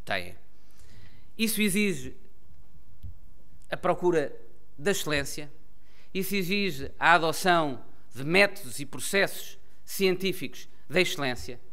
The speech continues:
validados internacionalmente, e aí, e a esse nível, seguramente que essa Comissão Internacional com esses três nomes extraordinários, dos mais importantes neste domínio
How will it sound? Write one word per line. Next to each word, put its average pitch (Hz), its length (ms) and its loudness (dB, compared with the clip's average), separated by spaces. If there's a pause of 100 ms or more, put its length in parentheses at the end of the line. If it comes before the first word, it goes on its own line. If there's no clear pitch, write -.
(300)
validados 170 640 4
internacionalmente, 131 880 0 (420)
e 135 160 0
aí, 160 460 2
e 143 200 0
a 160 40 2
esse 151 180 -2
nível, 139 380 -2 (580)
seguramente 156 920 2
que 139 360 -2 (180)
essa 139 280 -2
Comissão 160 400 2
Internacional 147 580 0
com 135 160 -2
esses - 180 -4
três 147 280 -2
nomes 147 420 0 (180)
extraordinários, 139 760 0
dos 127 160 -4
mais 175 320 6
importantes 147 680 0 (400)
neste 165 380 2 (100)
domínio 156 480 2